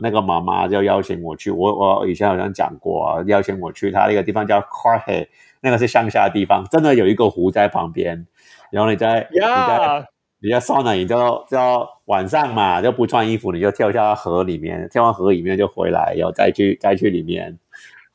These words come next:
Speaker 1: 我是，我很 lucky，
Speaker 2: Yeah，
Speaker 1: 我体验过本地的。
Speaker 2: yeah，yeah，我，嗯，想到说那个 Helsinki 的并不是我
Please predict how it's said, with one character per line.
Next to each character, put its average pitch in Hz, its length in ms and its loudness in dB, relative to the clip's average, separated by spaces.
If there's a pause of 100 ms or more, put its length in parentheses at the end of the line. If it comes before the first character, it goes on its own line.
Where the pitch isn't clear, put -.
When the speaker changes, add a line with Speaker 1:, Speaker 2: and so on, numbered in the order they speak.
(120)
Speaker 1:
我 120 180 0
是， 165 340 0
我 127 100 0
很 117 180 0
lucky， 127 280 0
Speaker 2:
Yeah， 247 340 0
Speaker 1:
我 208 40 -4
体 196 80 -6
验 233 100 0
过 226 160 0
本 214 120 0
地 - 20 -2
的。 220 80 0
Speaker 2:
yeah，yeah， 208 160 0
我， 190 540 -2 (420)
嗯， 120 240 -14
想 120 220 -4
到 165 160 2
说 160 220 2
那 165 120 -4
个 139 180 2
Helsinki 135 640 -2
的 113 120 0
并 127 200 -2
不 113 120 -4
是 131 160 -2
我 104 240 -2